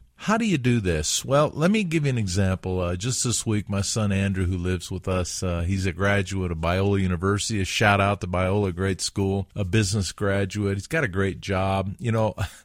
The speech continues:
<laughs> we raise our children to fly like eagles, don't we? But,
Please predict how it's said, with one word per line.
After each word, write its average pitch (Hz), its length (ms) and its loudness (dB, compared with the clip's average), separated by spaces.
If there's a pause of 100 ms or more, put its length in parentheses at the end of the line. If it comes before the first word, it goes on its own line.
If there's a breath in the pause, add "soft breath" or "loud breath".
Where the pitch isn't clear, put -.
<laughs> 147 340 -4
we 127 260 2
raise 147 340 8
our 120 140 8
children 117 500 2
to 98 80 2
fly 107 480 2
like 98 340 0 (220)
eagles, 90 420 0
don't 87 300 0
we? 85 200 -4
But, 85 260 -8